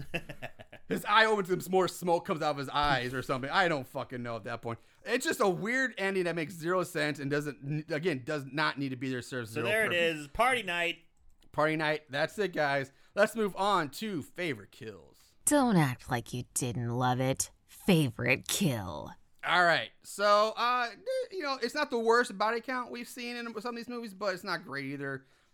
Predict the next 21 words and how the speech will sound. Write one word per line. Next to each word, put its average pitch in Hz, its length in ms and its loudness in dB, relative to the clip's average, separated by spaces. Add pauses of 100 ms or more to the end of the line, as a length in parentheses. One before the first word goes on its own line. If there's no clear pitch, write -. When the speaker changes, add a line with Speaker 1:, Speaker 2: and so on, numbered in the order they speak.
(100)
Speaker 2:
Um, 135 480 -2
but 151 220 -8
so, 185 140 -8
Aaron, 196 240 -4
what 185 180 -4
you 175 60 -10
got 147 160 -4
this 143 160 -10
week 131 160 -8
for 120 120 -10
favorite 107 380 -8
kill? 85 260 -18
Speaker 1:
I 269 60 -20
gotta 339 380 -18
hand 214 220 -12
it 226 100 -14
to 135 120 -12
the 110 140 -12
fucking 135 380 -14
director, 98 720 -14
writer 92 480 -12